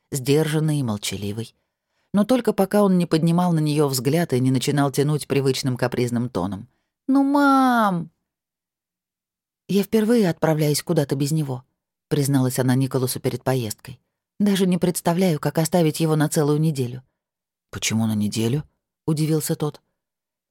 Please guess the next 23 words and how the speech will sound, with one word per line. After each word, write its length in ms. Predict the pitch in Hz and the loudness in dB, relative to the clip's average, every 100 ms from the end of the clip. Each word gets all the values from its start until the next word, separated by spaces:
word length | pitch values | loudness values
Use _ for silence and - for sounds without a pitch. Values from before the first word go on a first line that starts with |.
| _ | _
Они 220 | 139 156 | 0 2
лежали 340 | 151 147 143 143 | 2 2 0 -2
в 60 | |
кровати, 420 | - 139 160 175 | -2 0 0 -2
переплетя 600 | 131 131 131 143 131 135 131 | -2 -2 -2 -2 -2 0 0
руки 320 | 143 135 135 | -2 -2 -2
и 60 | |
ноги, 400 | 135 170 139 131 - _ _ | 0 0 0 -4 -8 _ _
и 80 | 160 | 2
он 180 | 220 | 2
расслабленно 600 | 196 175 - 190 180 170 | 2 0 2 2 2 0
целовал 400 | 151 143 135 139 | 0 0 0 0
её 160 | 135 123 | 0 -4
в 80 | 123 | -6
плечо. 400 | 120 - 95 101 _ _ _ _ _ _ _ _ | -10 -10 -14 -16 _ _ _ _ _ _ _ _
"Ну 160 | - 269 | 0 2
как 220 | 226 165 | 2 0
же, 200 | - 143 - | -4 -10 -2
три 180 | 233 240 | -2 2
дня 200 | 226 233 | 2 2
туда, 320 | 143 143 170 | 2 2 2
три 160 | - 233 | 2 2
обратно. 480 | 139 156 175 165 | 2 0 -2 -8